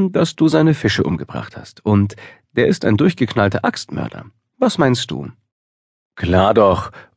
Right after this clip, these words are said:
Und wie viele Fische waren es denn?" "Zweiundvierzig." "Zweiundvierzig?"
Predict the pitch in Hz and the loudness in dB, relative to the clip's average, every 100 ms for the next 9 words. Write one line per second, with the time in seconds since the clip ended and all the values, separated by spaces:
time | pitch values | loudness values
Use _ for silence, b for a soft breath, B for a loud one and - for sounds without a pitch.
0 | _ 107 98 95 90 - - - - 98 | _ 0 2 2 0 -4 -14 -16 -4 0
1 | 98 - 101 95 101 98 98 247 196 - | 0 2 2 2 0 0 2 2 0 -2
2 | 65 - 104 _ _ _ _ _ - - | -10 -10 -14 _ _ _ _ _ -12 0
3 | 139 165 - 240 - - - _ _ _ | 2 2 0 -6 -6 -16 -16 _ _ _
4 | _ - - 101 - 131 160 98 98 - | _ -12 -10 -8 -2 2 2 2 -2 0
5 | 107 151 - 240 277 - | 0 0 0 -2 -2 -6